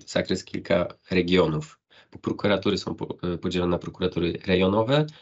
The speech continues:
okręgowe i regionalne obecnie. Prokuratury regionalne odpowiadają mniej więcej jednemu do dwóch województw. Więc w obrębie jeszcze danej prokuratury okręgowej, czyli dan-, dawne-, dawnych województw,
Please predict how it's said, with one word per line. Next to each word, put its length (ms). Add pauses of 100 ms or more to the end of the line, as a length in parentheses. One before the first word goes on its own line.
(200)
okręgowe 800 (220)
i 100
regionalne 720
obecnie. 520 (480)
Prokuratury 840
regionalne 720
odpowiadają 680
mniej 140
więcej 420
jednemu 420
do 120
dwóch 240
województw. 680 (960)
Więc 140
w 60
obrębie 380
jeszcze 300
danej 280
prokuratury 600
okręgowej, 760 (180)
czyli 200
dan-, 240 (280)
dawne-, 460
dawnych 300
województw, 640